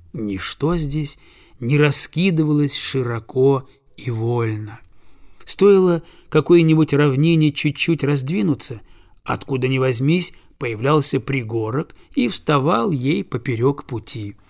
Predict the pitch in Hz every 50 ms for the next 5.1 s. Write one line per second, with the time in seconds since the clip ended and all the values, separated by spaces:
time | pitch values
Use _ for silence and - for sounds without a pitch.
0 | _ _ - - _ - - - - 123 123 131 127 - 131 117 - 127 123 117
1 | 120 127 135 135 127 120 - - - - - - - - 143 139 - 143 139 135
2 | 131 - - 135 117 110 131 151 143 - 135 131 131 - - - 139 123 - -
3 | - - - - - - 131 131 131 139 143 156 156 139 - - - 143 139 131
4 | 123 135 151 151 143 135 139 139 139 143 139 131 127 127 135 131 120 156 196 226
5 | 240